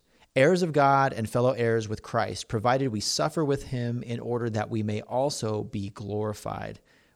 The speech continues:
with him." Um, so really just a simple, simple question. Um, you know, you know, he's, he's talking about this idea, if you're a child,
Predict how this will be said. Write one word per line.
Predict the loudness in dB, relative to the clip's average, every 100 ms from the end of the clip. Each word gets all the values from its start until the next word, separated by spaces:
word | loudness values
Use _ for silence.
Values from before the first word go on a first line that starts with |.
| -10
with | -10
him." | -8 -10 -10 -12 -16 _ -20 -20 -20 -20 _ 0
Um, | 2 2 0 -6 _ -14 -2
so | 4 6 6 2 -6 _ _ _ _ _ _ _ _ -20 _ -20 -18 -10
really | -2 6 6 6
just | 4 2 2
a |
simple, | -2 -2 0 0 0 -2 -12
simple | -6 -2 -2
question. | 0 0 0 -2 -4 -4 -8 _ _ _ 0
Um, | 2 2 0 -2 -4 _ _ -18 -18 _ _
you | 0
know, | 2 2 0 -8 -20
you | -10 0
know, | 2
he's, | 4 2 0
he's | 0 0 0
talking | -2 -2 0
about | 0
this | 0
idea, | 0 0
if | 0
you're | 0 0
a |
child, | -2 -2 0 0 -2 -6